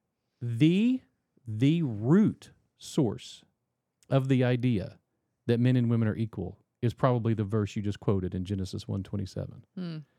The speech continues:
Speaker 2: Actually,
Speaker 1: There
Speaker 2: I hadn't
Speaker 1: sh-,
Speaker 2: thought of that.
Speaker 1: there should be no such thing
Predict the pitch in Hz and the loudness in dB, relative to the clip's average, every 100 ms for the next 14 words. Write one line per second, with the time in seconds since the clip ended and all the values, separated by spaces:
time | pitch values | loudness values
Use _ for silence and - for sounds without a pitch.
0 | _ - 175 160 170 156 170 165 147 139 | _ -12 0 2 2 0 -6 -10 -12 -8
1 | 147 170 160 - 208 185 151 220 233 147 | 2 2 2 -2 0 0 2 4 6 6
2 | 165 175 - 170 156 131 117 233 269 101 | 4 2 0 -2 -2 -8 -2 2 2 -2